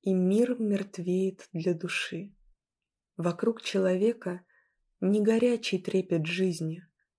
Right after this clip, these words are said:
а холодная пустота, безгласие косности. Косность! О, природа! Люди на земле одни, вот беда.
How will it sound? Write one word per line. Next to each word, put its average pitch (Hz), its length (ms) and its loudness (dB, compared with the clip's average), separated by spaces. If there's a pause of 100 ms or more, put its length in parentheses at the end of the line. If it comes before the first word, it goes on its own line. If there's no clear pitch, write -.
(120)
а - 80 -6
холодная 175 640 -2
пустота, 170 800 -8 (760)
безгласие 175 1000 0 (120)
косности. 180 800 -6 (1400)
Косность! - 960 -2 (420)
О, 247 220 2
природа! 185 960 0 (560)
Люди 220 460 0
на 196 200 2
земле 190 400 0
одни, 185 840 -2
вот 214 420 -2
беда. 160 560 -4